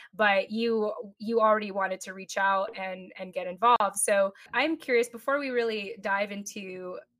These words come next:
uh, humanizing these numbers that we have here, I'd love to get your take on what this project has meant for you so far, uh, even maybe talking about when you first noticed it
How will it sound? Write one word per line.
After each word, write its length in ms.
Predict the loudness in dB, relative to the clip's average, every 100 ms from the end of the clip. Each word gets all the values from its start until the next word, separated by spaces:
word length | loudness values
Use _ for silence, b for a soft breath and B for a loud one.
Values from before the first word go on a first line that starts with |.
| -10
uh, 140 | -8
humanizing 640 | -2 0 0 -2 -2 -6 -10
these 220 | -10 -8
numbers 400 | -8 -6 -6 -6
that 160 | -8
we 100 | -10
have 260 | -6 -4 -6
here, 380 | -10 -6 -4 -4 B B B
I'd 220 | 4 4
love 200 | 6 2 2
to 340 | -6 -6 -6 -10 0
get 220 | 2 2
your 180 | -2 -6
take 360 | -6 -8 -8 -12 -6
on 440 | -4 -2 -4 -8 -12 _
what 300 | -2 -2 -2 -6
this 260 | -8 -6 -8
project 460 | -8 -6 -6 -8 -8
has 300 | -8 -8 -6
meant 200 | -8 -8
for 100 | -14
you 120 | -10
so 240 | -8 -8
far, 600 | -8 0 2 4 2 0 -6 B B -2
uh, 180 | 0 0 0
even 260 | 2 4 4
maybe 260 | 4 2
talking 360 | 0 0 0 0
about 260 | 0 0
when 340 | -2 -4 -4 -10 -12
you 120 | -12
first 300 | -6 -6 -4
noticed 400 | -4 -4 -6 -2
it 240 | -2 -2